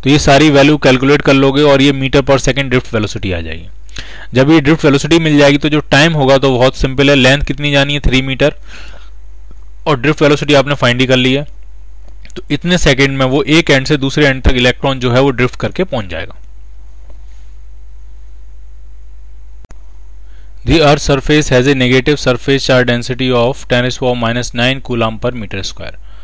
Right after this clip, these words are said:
अर्थ की सरफेस जो है उस पर नेगेटिव चार्ज डेंसिटी है, ठीक है, कितनी है वो आपको दी है, ten to the power minus nine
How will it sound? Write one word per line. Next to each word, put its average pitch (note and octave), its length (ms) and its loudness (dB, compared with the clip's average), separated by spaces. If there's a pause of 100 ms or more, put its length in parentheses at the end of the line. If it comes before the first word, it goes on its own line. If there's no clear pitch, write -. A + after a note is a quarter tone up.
(560)
अर्थ C3 280 4
की D3+ 100 4
सरफेस C3+ 560 0
जो A#2 140 -2
है G#2+ 160 0 (1600)
उस C3 80 -6
पर - 140 -4
नेगेटिव C#3+ 420 2
चार्ज B2 300 2
डेंसिटी F#2+ 360 -6
है, D#2+ 160 -12 (380)
ठीक B2 100 -6
है, C3 100 -6 (400)
कितनी D3 300 -2
है D#3 140 2 (340)
वो A#2 100 0
आपको B2 240 0
दी B2+ 240 2
है, C#3+ 80 4
ten B2+ 240 0
to C3 80 0 (140)
the C#3 100 -4
power B2+ 260 2 (960)
minus C3 400 0
nine C#3 240 0